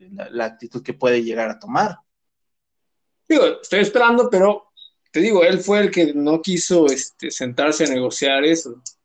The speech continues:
Speaker 2: O sea, está la nota de que T J no quiso hablar de su contrato con los, o sea, los Steelers ya iban a empezar a negociar, pero él dijo que no, que no quería todavía hablar de eso. Por eso creo que es una cuestión más de,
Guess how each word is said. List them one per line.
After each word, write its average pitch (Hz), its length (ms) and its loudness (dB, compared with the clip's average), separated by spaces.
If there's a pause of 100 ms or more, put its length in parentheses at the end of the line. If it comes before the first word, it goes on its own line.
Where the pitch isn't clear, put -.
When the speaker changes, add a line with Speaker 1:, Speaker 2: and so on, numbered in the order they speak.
(340)
Speaker 2:
O 170 80 -20
sea, 135 380 -4 (920)
está 147 300 -4
la 151 120 4
nota 156 300 4
de 135 160 2
que 127 320 -4 (720)
T 147 220 -2
J 143 260 2
no 143 280 -2
quiso 160 640 -2 (120)
hablar 127 500 0
de 135 60 -8
su 131 120 -14
contrato 135 480 -4
con 135 120 -6
los, 131 160 -6
o 123 80 -4
sea, 151 200 0 (300)
los 151 160 4
Steelers 180 340 2
ya 170 80 4
iban 175 160 4
a - 20 4
empezar 160 240 0
a 160 80 2
negociar, 160 560 0 (340)
pero 131 200 -2
él 135 120 -4
dijo 127 240 -2
que 127 220 -14
no, 123 240 -12
que - 140 -20
no 123 140 -12 (140)
quería 120 280 -10 (480)
todavía 127 340 2
hablar 123 240 -6
de 120 160 -6
eso. - 160 -16 (960)
Por 165 160 4
eso 170 300 4
creo 147 280 0
que 147 100 -8
es 135 100 -12
una 143 160 -8
cuestión 135 360 -10
más 135 280 -4
de, 123 400 -6